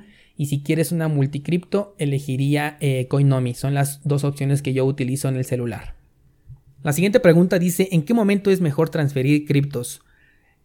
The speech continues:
Esto no se puede responder de manera general, o sea, para mí el mejor momento para transferir es cuando yo necesito transferirlos, ¿no? Pero supongo que te refieres al pago de las comisiones. En este caso, eh, al menos por ahora, los días domingos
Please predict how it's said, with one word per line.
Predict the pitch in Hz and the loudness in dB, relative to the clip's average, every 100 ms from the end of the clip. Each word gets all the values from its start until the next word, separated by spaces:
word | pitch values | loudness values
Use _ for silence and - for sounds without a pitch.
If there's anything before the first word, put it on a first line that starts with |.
| _ - | _ -2
Esto | 180 208 - 240 | 0 0 0 2
no | 214 196 190 196 | 4 4 4 2
se | 185 | 0
puede | 170 160 175 | 2 4 4
responder | 156 131 135 147 | 2 0 2 2
de | 151 | 2
manera | 139 131 135 143 143 | 2 0 2 2 0
general, | 139 123 123 151 185 | 0 -2 2 2 0
o | |
sea, | 139 127 | -2 -4
para | 123 127 | -4 0
mí | 139 | 2
el | 147 | 2
mejor | 143 143 | 2 2
momento | 139 131 131 139 147 | 2 0 0 -2 -2
para | 143 127 | -2 -2
transferir | 127 127 127 135 143 | -4 -4 -2 0 0
es | 143 | -2
cuando | 127 117 | -4 -4
yo | 127 131 | -2 -2
necesito | 127 120 131 131 | -2 -4 -6 -4
transferirlos, | 127 123 - 151 190 131 127 | -4 -4 -2 0 0 0 0
¿no? | 185 - - - _ - | -2 -6 -20 -20 _ 4
Pero | 214 208 | 6 6
supongo | 190 180 190 | 2 2 0
que | 165 | 0
te | 135 | 0
refieres | 131 147 156 165 - | 0 0 0 0 -2
al | 143 135 131 | -2 0 2
pago | 139 143 | 0 0
de | 151 | 0
las | 131 123 | 0 -2
comisiones. | - 127 123 135 123 113 - - | -4 -4 -2 -4 -4 -6 -12 -6
En | 147 | -4
este | 156 170 | -2 -2
caso, | 170 160 165 175 185 _ _ - | -2 -2 0 0 -2 _ _ -10
eh, | 131 127 127 | -8 -8 0
al | 139 | 2
menos | 147 175 | 4 2
por | - 139 | 4 4
ahora, | 127 143 | 6 2
los | 156 131 | 0 0
días | 135 143 | -2 -2
domingos | 131 135 143 147 | -2 0 0 -2